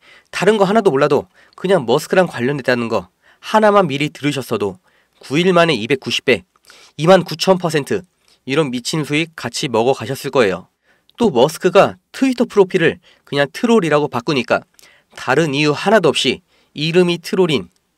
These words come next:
이 트롤 코인이 그날 바로 이천칠백 퍼센트, 이십칠 배 급등을 했죠. 그록,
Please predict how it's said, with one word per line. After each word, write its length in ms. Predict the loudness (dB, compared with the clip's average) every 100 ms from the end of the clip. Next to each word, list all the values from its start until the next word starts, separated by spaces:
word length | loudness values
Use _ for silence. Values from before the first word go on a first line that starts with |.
| _
이 160 | -10 -10
트롤 300 | -4 0 0
코인이 460 | 0 -4 -2 -2 -4 _ _
그날 240 | -2 2 2
바로 340 | 2 0 0 _ _
이천칠백 580 | -12 -6 -6 -4 -4 -4
퍼센트, 440 | -4 -8 -6 -10 -10 -10
이십칠 460 | -10 -8 -6 -2
배 100 | 0
급등을 380 | 0 -4 -4 -4
했죠. 260 | 0 0 -2 _ _ _ _ _
그록, 360 | 6 6 6